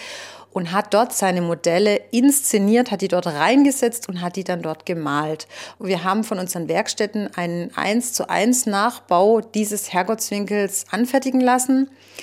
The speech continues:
Die sind extra nach Gutach gefahren, ins Atelier, haben alles ausgemessen und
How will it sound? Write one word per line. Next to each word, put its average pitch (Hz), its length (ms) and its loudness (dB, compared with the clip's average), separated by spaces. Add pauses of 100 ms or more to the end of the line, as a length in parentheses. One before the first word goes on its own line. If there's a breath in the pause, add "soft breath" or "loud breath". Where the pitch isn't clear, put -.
(240 loud breath)
Die 196 40 -8
sind 190 120 -6
extra 202 340 -4
nach 185 220 -4
Gutach 247 340 -2
gefahren, 214 400 -2
ins 220 240 -2
Atelier, 196 560 -4
haben 185 160 -6
alles 190 480 -2
ausgemessen 247 880 2 (400 loud breath)
und 208 460 2